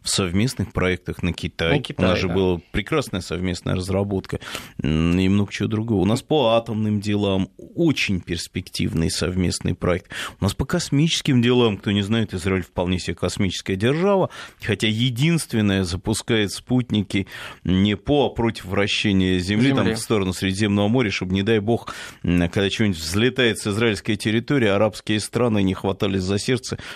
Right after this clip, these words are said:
Speaker 1: и не ставить это всё на грань каких-то военных действий. То есть у нас вот не только по медицине, по фармацевтике, по тому, по сему, и, кстати, по пенсионерам, э, есть сегодня о чём говорить.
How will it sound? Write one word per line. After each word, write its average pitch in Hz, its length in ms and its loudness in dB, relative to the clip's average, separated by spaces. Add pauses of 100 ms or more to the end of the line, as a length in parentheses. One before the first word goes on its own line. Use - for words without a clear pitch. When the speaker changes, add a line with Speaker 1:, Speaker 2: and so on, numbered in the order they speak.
(120)
Speaker 1:
и - 60 0
не 92 140 2
ставить 95 340 -2
это 92 100 -8
всё - 220 -4
на 92 260 2 (260)
грань 90 340 0
каких-то 90 320 -4
военных 98 360 2
действий. 107 320 -4
То - 100 -4
есть 95 120 -2
у 117 40 0
нас - 440 -2 (160)
вот 127 320 -2
не 143 100 4
только 139 300 -2
по - 140 -2
медицине, 92 760 0
по 87 200 -6
фармацевтике, 82 960 -4
по - 360 -4 (360)
тому, 98 280 0
по 92 160 -4
сему, 120 280 2
и, 120 40 4
кстати, - 280 -4
по - 160 -12
пенсионерам, 92 800 0 (360)
э, 90 200 2
есть 90 240 0
сегодня 90 420 2
о 87 60 0
чём 92 300 0
говорить. 90 600 -2